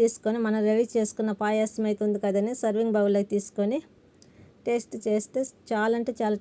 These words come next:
టేస్టీగా, సూపర్గా ఉంటుందండి. So, చూడండి, ఎంత కలర్ఫుల్గా, యమ్మీగా ఉంది. So, చాలా అంటే చాలా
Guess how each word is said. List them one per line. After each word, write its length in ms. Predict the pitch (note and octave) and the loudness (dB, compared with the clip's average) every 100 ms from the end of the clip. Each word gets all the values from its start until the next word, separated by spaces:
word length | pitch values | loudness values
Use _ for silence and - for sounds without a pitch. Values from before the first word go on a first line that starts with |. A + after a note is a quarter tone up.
| A3+ | -2
టేస్టీగా, 440 | A3 - A3 G#3+ A3 | -4 -2 0 0 -2
సూపర్గా 420 | A3+ G#3+ A3 G#3+ G#3 | -4 -4 0 2 2
ఉంటుందండి. 540 | G3+ A3 G#3+ F#3+ F#3+ C4+ - - - - - | 0 0 0 0 0 0 -4 -20 -20 -20 -6
So, 80 | G#3 G3 | -4 -2
చూడండి, 340 | A3 A3 G#3+ G#3+ | 0 0 2 2
ఎంత 140 | G3+ G#3+ | 0 -2
కలర్ఫుల్గా, 520 | G#3 G#3 G#3+ G#3 G#3 G#3+ G3+ | 0 -2 -2 0 0 2 2
యమ్మీగా 380 | G#3 A3+ A3 G#3 G3 | 2 2 2 2 2
ఉంది. 200 | G3 A3+ - - - - | 2 0 -4 -18 -20 -12
So, 80 | - G#3 G#3+ | -4 -2 0
చాలా 220 | G3+ G#3+ | 2 2
అంటే 140 | A3+ A3+ A#3 | 0 -2 0
చాలా 160 | G#3 | 0